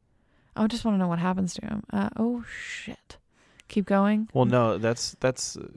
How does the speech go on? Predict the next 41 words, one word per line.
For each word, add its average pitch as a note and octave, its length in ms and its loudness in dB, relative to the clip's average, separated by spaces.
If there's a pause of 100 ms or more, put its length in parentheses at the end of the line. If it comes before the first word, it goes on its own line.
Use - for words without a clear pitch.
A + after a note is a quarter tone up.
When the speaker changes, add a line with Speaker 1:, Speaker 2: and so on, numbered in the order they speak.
Speaker 2:
descri-, G#2 360 -8 (260)
Dance G#2+ 200 -2
of G#2+ 60 -6
the G2 80 -2
Dragons. F#2 340 0
Speaker 1:
Yeah, G#3+ 220 6
try A3 200 -2
Dance G3 260 0
of F3+ 80 -4
the F3+ 60 -2
Dragons. F#3+ 260 -6 (1300)
By A#3 120 8
the A3 100 2
time B3+ 340 6
the A#3 100 6
Dance A#3 220 6
of G#3+ 60 0
the A3 60 2
Dragons, G3 1080 4
Prince A3 400 2
Damon G3+ 380 4
had F#3+ 140 2
more F#3+ 200 2
exp-, - 220 -6 (280)
<sighs> - 140 -14
I G3+ 100 -4
don't G#3 120 -2
care G#3+ 220 2
about G3 220 2
this. F3+ 160 -2
Why G3 140 4
is A#3+ 100 2
it B3 60 0
written G#3 200 0
like G3 120 2
a F3+ 60 0
fucking F#3 420 0
book? F#3 300 2 (460)
Um, F#3 560 2 (1800)
captured G#3 420 0
Harrenhal. G3 1120 2